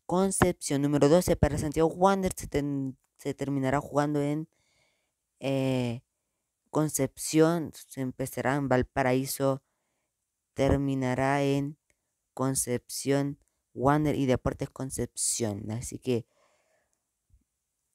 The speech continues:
vamos a adelantar un poquito. Quedaría así. Deportes La Serena ante Deportes Colina. Número diez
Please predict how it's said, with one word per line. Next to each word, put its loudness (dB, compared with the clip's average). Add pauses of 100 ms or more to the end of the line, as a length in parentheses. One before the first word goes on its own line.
(1800)
vamos -4
a -4
adelantar -6
un -8
poquito. -6 (380)
Quedaría 4
así. 0
Deportes 0
La 4
Serena 2
ante -4
Deportes -4 (440)
Colina. 0 (2000)
Número 4
diez 2